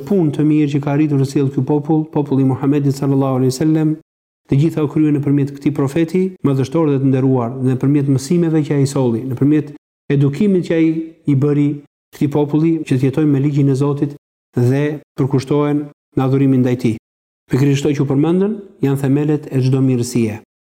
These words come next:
Dërgimi i këtij profeti, të pajisur me tilla mrekulli, është mirësia më e madhe që Allahu i lartësuar u bëri adhuruesve të tij. Padyshim, kjo mirësi e madhe bën detyrueshme mirënjohjen e tyre për dhuruesin. Prandaj i madhëruari thot:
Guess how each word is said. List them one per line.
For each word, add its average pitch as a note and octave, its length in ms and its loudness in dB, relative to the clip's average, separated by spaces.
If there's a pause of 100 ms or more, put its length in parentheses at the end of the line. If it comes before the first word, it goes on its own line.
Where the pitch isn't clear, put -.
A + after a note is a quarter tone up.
(440)
Dërgimi C#3 340 2
i - 20 -10
këtij C#3 140 -4
profeti, E3 560 -2
të - 100 -10
pajisur C#3 320 0
me C3 80 0
tilla C#3 240 0
mrekulli, C#3 560 0 (340)
është C3 220 0
mirësia C3+ 320 0
më C3+ 80 0
e C3+ 80 2
madhe D3+ 320 0 (560)
që C#3 160 -2
Allahu C#3 400 2
i C#3 80 2
lartësuar C#3+ 420 0
u C3+ 100 0
bëri C#3 200 0
adhuruesve C3+ 480 0
të B2+ 120 -4
tij. A#2 140 0 (220)
Padyshim, E3+ 480 0 (460)
kjo C#3 120 0
mirësi C3+ 300 0
e - 20 2
madhe D3+ 320 0
bën C#3+ 220 2
detyrueshme C#3+ 580 0 (640)
mirënjohjen D3 460 2
e C#3 80 0
tyre D3 240 2
për C#3 160 0
dhuruesin. C3+ 520 0
Prandaj C3+ 300 0
i C#3+ 60 2
madhëruari C#3 540 0
thot: F#3+ 340 -4